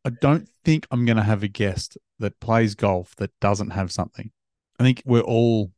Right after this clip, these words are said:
we've all got something, like, an all, all got some little keepsake or something that means a lot to us that, that resonates back to golf. So I'm, I'm looking forward to some of the answers for sure.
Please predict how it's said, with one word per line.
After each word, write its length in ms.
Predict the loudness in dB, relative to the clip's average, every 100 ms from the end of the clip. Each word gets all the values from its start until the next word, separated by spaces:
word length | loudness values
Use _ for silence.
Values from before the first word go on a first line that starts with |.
| _
we've 160 | -4 2
all 140 | 2 2
got 200 | 0 -2
something, 540 | -4 -2 -2 -4 -10 -10 -6
like, 160 | -2
an 80 | -2
all, 280 | 0 2 2
all 160 | 0 -2
got 180 | -2 -2
some 160 | 0 0
little 160 | 0
keepsake 520 | 0 -2 -2 -2 -2 -4
or 60 |
something 340 | -4 -2 0 0
that 100 | 0
means 380 | 2 2 2
a 60 | 2
lot 200 | 0 -2
to 120 | -2 -2
us 120 | -2
that, 240 | -6 -6 _
that 160 | -10 -8
resonates 520 | -4 -4 -4 -8 -8
back 160 | -12 -12
to 120 | -12
golf. 220 | -8 -8 -10
So 220 | -8 -6 -4
I'm, 220 | -6 -6
I'm 180 | -4 -2
looking 240 | -2 -2 -6
forward 240 | -6 -6
to 80 | -6
some 200 | -6 -6
of 60 | -8
the 100 | -10
answers 320 | -12 -12 -16
for 120 | -16
sure. 340 | -12 -12 -12